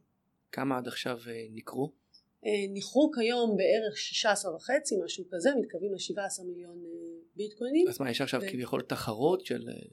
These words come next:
Speaker 1: לצבור את ה-, את היתרה הזאת?
Speaker 2: מי שרוצה לייצר לעצמו ביטקוין, מייצר תחרות שכזאת, וכמובן שככל שהתחרות עולה, וזה טבעי ואנושי, יש, אנשים שמים יותר ויותר משאבים כדי לנצח בתחרות.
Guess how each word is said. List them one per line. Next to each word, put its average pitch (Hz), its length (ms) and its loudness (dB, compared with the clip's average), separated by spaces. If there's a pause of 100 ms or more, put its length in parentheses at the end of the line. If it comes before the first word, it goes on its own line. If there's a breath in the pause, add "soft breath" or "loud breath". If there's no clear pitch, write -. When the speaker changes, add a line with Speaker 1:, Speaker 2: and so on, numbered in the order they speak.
(100)
Speaker 1:
לצבור 123 580 0
את 123 140 -10
ה-, 120 360 -6 (180)
את 113 140 -8
היתרה 120 380 -6
הזאת? 185 220 -6 (100)
Speaker 2:
מי 208 160 -2
שרוצה 190 460 -2 (240)
לייצר 180 460 -2
לעצמו 180 340 -6
ביטקוין, 170 760 -10 (440)
מייצר 185 400 -8
תחרות 240 440 -2
שכזאת, 170 400 -10
וכמובן 185 500 -4
שככל - 440 -4
שהתחרות 220 580 -10
עולה, 202 160 2 (120)
וזה 190 240 0
טבעי 233 360 2
ואנושי, 175 640 -2 (500 soft breath)
יש, 214 220 0
אנשים 202 340 2
שמים 302 260 2
יותר 254 340 2
ויותר 262 240 -4
משאבים 254 520 8 (460)
כדי 208 240 8
לנצח 208 480 4
בתחרות. - 500 -8